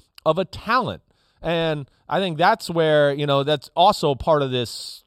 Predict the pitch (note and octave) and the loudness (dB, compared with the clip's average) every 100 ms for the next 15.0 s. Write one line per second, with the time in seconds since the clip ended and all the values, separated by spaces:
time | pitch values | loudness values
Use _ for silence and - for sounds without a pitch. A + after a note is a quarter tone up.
0 | - C#3+ C3 B2+ - - E3+ D3+ - C#3 | -12 -6 -4 -4 -6 0 0 0 -2 -2
1 | A2 - B2+ A#2+ C3 D#3+ C#3+ C#3 A#2+ - | -2 -2 -2 0 0 0 0 -4 -6 -14
2 | _ _ _ _ C#3 C#3 B2+ B2 C3+ C#3+ | _ _ _ _ -2 2 2 2 0 0
3 | D#3+ D3 - D#3 C#3 C3 B2 C3+ C3 C3 | 0 0 -2 -2 0 -2 -4 -6 -4 -4
4 | B2+ C#3 C3 B2+ - D3+ C3+ B2+ C#3 C3 | -2 -4 -4 -6 -6 -6 -4 0 0 0
5 | A2+ A2+ F3+ A#2+ F2 D3 G#3 C#3 F3+ G3+ | -4 -4 -6 -6 -8 -4 -2 -2 -4 -8
6 | F3 F#3+ F3 F3+ G3 D#3 F3+ F#3 F#2+ D2+ | -8 -2 0 0 0 0 0 0 -8 -12
7 | A#2+ B2 C#3 E3 G3+ F#3+ F3+ D#3 D#3+ F3 | -10 -6 -6 -6 -6 -6 -6 -2 -2 0
8 | E3+ - E3+ D#3+ - D3 C#3+ - D3 - | -4 -2 -2 -2 0 0 0 -4 -6 -6
9 | A#2 B2 B2+ B2 A#2+ A#2 G#2+ F#2 F#2 - | -12 -10 -8 -4 -2 0 -2 -2 -8 -16
10 | _ _ - A2+ A2 C3 D3 D#3+ D#3+ C3 | _ _ -6 -4 -2 0 0 -2 -8 -8
11 | C3+ C#3+ B2+ C3+ A#2+ C3 A#2+ D3 B2+ D#3 | -4 -2 0 0 -2 -4 -8 -8 -4 -6
12 | C3 D#3 C#3+ C#3 - D3 B2+ A2+ C3 A#2+ | -4 -4 -4 -10 -10 -8 -8 -4 -2 0
13 | A#2 A#2+ A2+ G2 - _ _ C3 C3 - | 0 -2 -2 -6 -8 _ _ -12 -8 -2
14 | C#3+ A#2+ A2+ A2+ G#2+ A#2+ - - A#2 - | 0 0 -4 -4 -2 -2 -4 -12 -10 -10